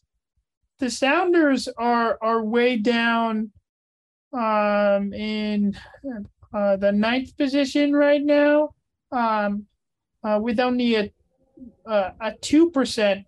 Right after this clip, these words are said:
chance, uh, to win. And Nashville is at a one percent. Uh, but both Nashville and Seattle have better odds to make the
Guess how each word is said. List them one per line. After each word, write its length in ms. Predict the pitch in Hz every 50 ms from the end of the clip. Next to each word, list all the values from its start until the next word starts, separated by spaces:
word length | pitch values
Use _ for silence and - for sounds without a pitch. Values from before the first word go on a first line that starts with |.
| _ _ _
chance, 540 | - - 233 214 214 208 202 - - - - - _ _ _ _ -
uh, 320 | 196 214 202 196 185 185 196 202
to 160 | - - 226
win. 460 | 220 214 208 208 208 208 208 214 208 202 _ _ _ _ -
And 180 | 226 220 220
Nashville 600 | 220 240 247 262 254 247 - - 240 226 226 214 214
is 140 | 214 208 233
at 180 | 214 208 202
a 80 | 202 202
one 340 | 202 196 226 240 240 220 202
percent. 500 | 214 202 202 - - 196 185 175 170 - _ -
Uh, 220 | 214 202 196 190
but 340 | 185 175 - 226 220 208 -
both 340 | - 247 262 294 294 269 -
Nashville 840 | 240 233 233 233 240 240 240 233 - - 233 226 226 220 220 208 - 226
and 260 | 233 226 226 220 208
Seattle 800 | - - 226 220 214 214 214 214 214 208 196 190 185 185 185 _ _ _ _ _ _ _ _ _ _ _ _ _ _ _
have 480 | - - 240 233 226 220 214 214 208 202 - _ _ _ _ _ _ _ _ _ _ _ _ _ -
better 760 | 240 208 - - 240 240 233 254 240 233 226 226 226 214 214
odds 400 | 214 220 220 220 214 208 202 - -
to 200 | - 240 240 226
make 320 | 220 226 220 214 214 -
the 100 | - 220